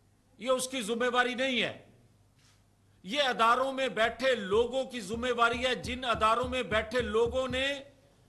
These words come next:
ये प्रोजेक्ट जो है, वो लॉन्च किया था, ये उनकी जिम्मेदारी है। जिनके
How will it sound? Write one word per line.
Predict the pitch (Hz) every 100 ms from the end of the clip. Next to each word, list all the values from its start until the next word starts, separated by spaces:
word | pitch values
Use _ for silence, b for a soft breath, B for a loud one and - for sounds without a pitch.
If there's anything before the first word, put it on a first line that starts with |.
| - 139
ये | 147 254 269
प्रोजेक्ट | 262 233 240 220 247 202
जो | 254
है, | 226 220 262 311 - - -
वो | 214
लॉन्च | 220 220 220
किया | - 247 254
था, | 277 160 113 - _ _ _ _ _ b b b
ये | 190 285
उनकी | 277 277 285
जिम्मेदारी | 220 240 240 254 214 214 254 226
है। | 185 220 277 285 B B - 123
जिनके | 151 277 302 - 247